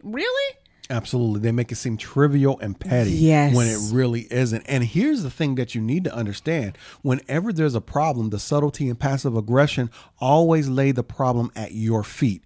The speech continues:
Speaker 1: Yes.
Speaker 2: It's always your issue, not theirs.
Speaker 1: Yes.
Speaker 2: It's always a problem that you have or a mis-, uh,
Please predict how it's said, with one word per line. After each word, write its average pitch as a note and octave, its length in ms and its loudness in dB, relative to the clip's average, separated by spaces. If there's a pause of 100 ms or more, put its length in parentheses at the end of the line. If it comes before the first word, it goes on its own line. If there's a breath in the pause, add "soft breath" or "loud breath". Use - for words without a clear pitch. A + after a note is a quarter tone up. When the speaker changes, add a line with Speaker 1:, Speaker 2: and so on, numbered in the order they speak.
(120)
Speaker 1:
Yes. C#3+ 340 4
Speaker 2:
It's - 120 -4
always D3 720 4
your D#3+ 360 4
issue, G#2 480 -2 (240 loud breath)
not A#2 400 -2
theirs. A#2 420 2
Speaker 1:
Yes. E3 340 8
Speaker 2:
It's - 100 -10
always D3 760 2
a B2+ 60 -6
problem C3+ 380 0
that B2 200 -4
you D3+ 120 -2
have D3 320 2
or A#2 300 0 (220 loud breath)
a C3 100 -6
mis-, B2+ 360 2 (280)
uh, A#2+ 380 0